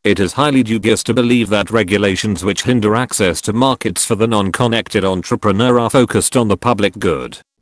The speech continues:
Moreover, where is the good intention of ensnaring generations of people into a cycle of dependence through an ever-growing welfare state?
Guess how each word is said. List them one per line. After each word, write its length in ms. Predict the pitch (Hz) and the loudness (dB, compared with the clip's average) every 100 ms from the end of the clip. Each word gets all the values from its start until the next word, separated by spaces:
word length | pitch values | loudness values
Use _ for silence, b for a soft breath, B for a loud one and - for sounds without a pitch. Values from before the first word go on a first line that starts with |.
| - | -2
Moreover, 720 | 101 110 135 127 80 62 55 - - | 2 6 6 4 0 -6 -8 -12 -2
where 280 | 139 180 | 2 4
is 120 | 156 - | 2 2
the 80 | |
good 240 | 98 117 101 | 2 2 2
intention 540 | 98 90 123 107 110 | 0 0 -2 0 -2
of 100 | 90 | -2
ensnaring 680 | 85 80 - 117 123 113 104 | -2 -4 -4 -2 0 0 -2
generations 680 | 92 139 135 120 110 120 95 | -2 0 4 4 2 0 0
of 140 | 123 | 0
people 320 | - 123 117 110 | 2 2 4 0
into 240 | 107 98 | 0 -4
a 60 | 98 | -4
cycle 400 | - 143 113 104 | 0 0 0 0
of 100 | 90 | 0
dependence 580 | 92 127 135 110 - | -2 -2 0 0 -2
through 180 | - 127 | 0 2
an 80 | 107 | 2
ever-growing 560 | 120 113 95 113 104 95 | 2 2 2 2 2 2
welfare 520 | 92 92 - 131 107 | 0 0 0 -2 -2
state? 500 | - 82 64 - | -2 -4 -6 -10